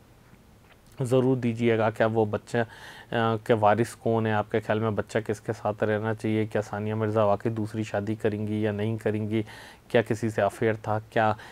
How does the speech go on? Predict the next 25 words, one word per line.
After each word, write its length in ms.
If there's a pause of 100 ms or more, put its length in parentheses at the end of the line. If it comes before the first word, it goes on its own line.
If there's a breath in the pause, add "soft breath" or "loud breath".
(180 loud breath)
इसमें 320
गलती 320
किसकी 320
थी, 200
सानिया 360
मिर्ज़ा 340
की 160
थी 240
या 60
शोएब 300
मलिक 260 (100)
की 80
गलती 340
थी 120
आपके 300
ख्याल 320
में? 240 (440 loud breath)
या 160
दोनों 240
मुल्कों 400
के, 160
अ, 600
जो 180
खारजी 460
मामलात 480